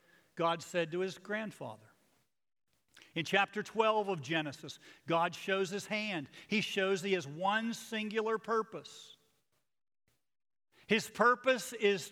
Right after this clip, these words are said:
to reveal his heart, the measure of his heart,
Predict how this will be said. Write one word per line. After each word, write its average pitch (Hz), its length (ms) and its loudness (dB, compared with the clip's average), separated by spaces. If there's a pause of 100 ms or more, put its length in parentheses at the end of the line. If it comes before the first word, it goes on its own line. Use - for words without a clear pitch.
to 180 380 2 (720)
reveal 214 720 2
his 202 400 2
heart, 190 580 -4 (880)
the 185 120 2
measure 202 540 0
of 151 80 -2
his 143 160 -6
heart, 131 400 -10